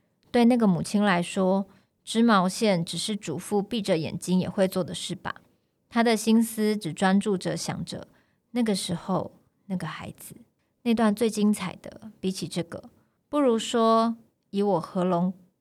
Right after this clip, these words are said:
咕噜一声作结的剪辑手法，我觉得那里不该表现得太激动而压抑了情绪，结果话一说完，喉咙就自然地咕噜了一声。那一幕不仅被完整地拍了下来，还被剪进了成品里。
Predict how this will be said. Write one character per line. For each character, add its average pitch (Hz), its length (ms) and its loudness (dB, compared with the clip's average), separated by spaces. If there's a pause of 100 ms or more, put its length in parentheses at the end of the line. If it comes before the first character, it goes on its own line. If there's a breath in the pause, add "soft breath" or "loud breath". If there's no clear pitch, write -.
(120)
咕 269 160 -4
噜 311 260 -2 (280)
一 220 80 -10
声 202 260 4
作 208 180 0
结 170 160 -2
的 160 120 -2
剪 - 240 -8
辑 104 180 -14
手 - 240 -10
法， - 240 -12 (560)
我 208 100 -4
觉 233 140 0
得 247 140 4
那 269 160 2
里 220 120 4
不 196 140 -4
该 196 160 4
表 - 180 -4
现 190 280 0
得 165 300 -2 (120)
太 - 220 -6
激 180 200 -6
动 175 320 -2 (360)
而 175 100 -2
压 180 220 0
抑 196 100 2
了 139 140 0
情 - 260 -10
绪， - 340 -8 (360 soft breath)
结 220 120 -4
果 220 160 4
话 226 280 4
一 233 80 2
说 226 200 -2
完， 185 240 4
喉 196 200 -2
咙 196 200 2
就 202 160 -2
自 202 280 -4
然 175 180 2
地 180 100 -2
咕 254 240 -6
噜 277 200 0
了 214 100 2
一 196 80 0
声。 202 400 -2 (360 soft breath)
那 240 100 0
一 220 120 6
幕 214 220 6
不 226 220 -4
仅 160 240 -6
被 180 120 0
完 175 220 2
整 170 160 -2
地 - 80 -6
拍 - 220 -4
了 170 100 0
下 160 220 -2
来， 127 320 -10 (220 soft breath)
还 - 200 -4
被 185 220 2
剪 175 280 -4
进 180 160 -2
了 151 140 -2
成 165 240 -4
品 165 260 -2
里。 160 200 -6